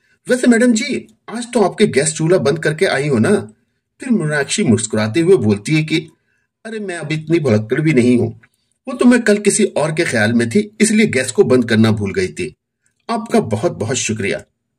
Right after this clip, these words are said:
अब दोस्तों, अरुण को थोड़ा सा मौका मिल गया था उनसे कुछ पूछने का और वह बहुत ही उतावला भी हो रहा था उनकी जिंदगी के बारे में जानने के लिए।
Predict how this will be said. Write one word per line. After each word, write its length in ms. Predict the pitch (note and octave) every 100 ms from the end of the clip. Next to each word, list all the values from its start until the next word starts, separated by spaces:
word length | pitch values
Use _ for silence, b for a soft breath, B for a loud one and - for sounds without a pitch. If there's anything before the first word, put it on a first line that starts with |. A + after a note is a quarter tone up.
| _ -
अब 100 | -
दोस्तों, 580 | A3 F#3+ F#3 G#3 G#3 _ _ _ _ -
अरुण 200 | C4 B3+
को 100 | A#3+ -
थोड़ा 180 | B2+ G#3
सा 120 | F#3
मौका 300 | A2+ G#2+ -
मिल 200 | A2 -
गया 180 | D#3 D3+
था 340 | D3+ D#3 D#3 _ _
उनसे 260 | B3+ B3 A#3+
कुछ 200 | G#3+ A3+
पूछने 420 | - C3 B2 C3+
का 140 | - E2+ - _ _ -
और 60 |
वह 80 | B3+
बहुत 380 | E3 D3 F#3+ A3
ही 140 | A3 -
उतावला 460 | - - F3 G3+
भी 120 | F#3
हो 180 | G3+ G#2+
रहा 200 | B2+ B2
था 260 | A#2 C3+ b b b b _ -
उनकी 200 | A#3+ B3
जिंदगी 480 | - B2+ D3+ D#3+ F3+
के 140 | F#3
बारे 260 | G#2+ F#2+ A#2+
में 140 | D3+
जानने 360 | G#2+ G2+ G2 F#2
के 120 | F#2+
लिए। 220 | E2+